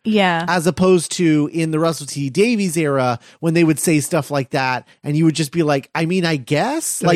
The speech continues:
Speaker 2: Like,
Speaker 3: big
Speaker 2: it
Speaker 3: chonky robot toys.
Speaker 2: Yeah, right. It's not, it's, it's hard to, like, reckon with the fact that those things used to be human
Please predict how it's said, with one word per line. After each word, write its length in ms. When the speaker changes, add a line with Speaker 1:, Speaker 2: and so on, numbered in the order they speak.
Speaker 2:
Like, 80
Speaker 3:
big 140
Speaker 2:
it 80
Speaker 3:
chonky 340
robot 300
toys. 320
Speaker 2:
Yeah, 400
right. 320
It's 220
not, 320
it's, 180
it's 200
hard 340
to, 100
like, 320
reckon 460
with 100
the 100
fact 300
that 200
those 260
things 320
used 180
to 60
be 140
human 500